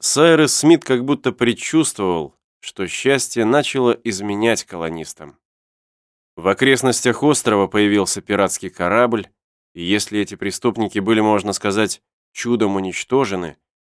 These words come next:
то всё же, по крайней мере, шестеро из них избежали гибели.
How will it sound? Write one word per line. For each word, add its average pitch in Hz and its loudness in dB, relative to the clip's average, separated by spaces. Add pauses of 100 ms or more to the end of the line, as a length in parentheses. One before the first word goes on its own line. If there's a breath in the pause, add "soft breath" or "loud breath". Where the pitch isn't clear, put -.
(180)
то 98 -2
всё 156 0
же, 143 0
по 131 0
крайней 135 4
мере, 135 6
шестеро 135 0
из 110 0
них 127 2
избежали 110 2
гибели. 82 -4